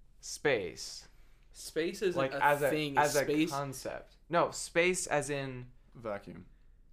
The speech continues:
Speaker 1: No, space as in space, not, not the entity of not having an atmosphere, not, not the state of
Speaker 3: Oh,
Speaker 1: not having an
Speaker 3: sorry.
Speaker 1: atmosphere. I mean space, like, three dimensions.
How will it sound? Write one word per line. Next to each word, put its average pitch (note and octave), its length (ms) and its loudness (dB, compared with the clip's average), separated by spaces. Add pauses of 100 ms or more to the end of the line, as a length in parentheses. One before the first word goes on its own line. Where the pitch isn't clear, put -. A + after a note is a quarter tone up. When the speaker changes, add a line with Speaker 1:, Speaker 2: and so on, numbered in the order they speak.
(380)
Speaker 1:
No, F3 440 4 (160)
space A3 380 4
as E3+ 160 4
in D#3 140 0
space, - 540 -4 (100)
not, F3 320 0
not F3+ 220 2
the - 140 0
entity D#3+ 400 0
of B2+ 240 2 (160)
not C#3 240 4
having C3+ 260 0
an B2 60 -2
atmosphere, B2 680 -2
not, D#3 260 2
not D#3+ 200 4
the D#3+ 60 -8
state D#3+ 260 0
of B2 80 0
Speaker 3:
Oh, - 20 0
Speaker 1:
not C3 200 4
having B2+ 180 0
an B2 60 0
Speaker 3:
sorry. B2+ 60 2
Speaker 1:
atmosphere. - 280 -6 (340)
I D3+ 120 2
mean D#3+ 260 -4
space, - 800 -6
like, B2 260 -2 (800)
three F3 320 2
dimensions. C#3 800 0